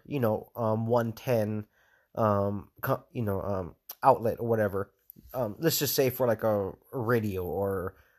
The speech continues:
a battery charger or something. So, uh, he-, here's what I've, I've done.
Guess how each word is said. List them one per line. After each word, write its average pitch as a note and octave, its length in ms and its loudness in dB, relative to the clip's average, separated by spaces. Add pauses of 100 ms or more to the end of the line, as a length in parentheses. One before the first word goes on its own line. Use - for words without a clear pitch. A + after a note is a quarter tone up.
(140)
a G#2 240 2
battery A2+ 320 2
charger G2 420 0
or G2 60 -2
something. F2+ 320 -8 (920)
So, D3 320 8 (540)
uh, D3 160 6
he-, C3+ 260 0
here's G3 280 4
what D#3+ 160 6
I've, C#3 240 4
I've A#2+ 180 0
done. G2+ 240 -4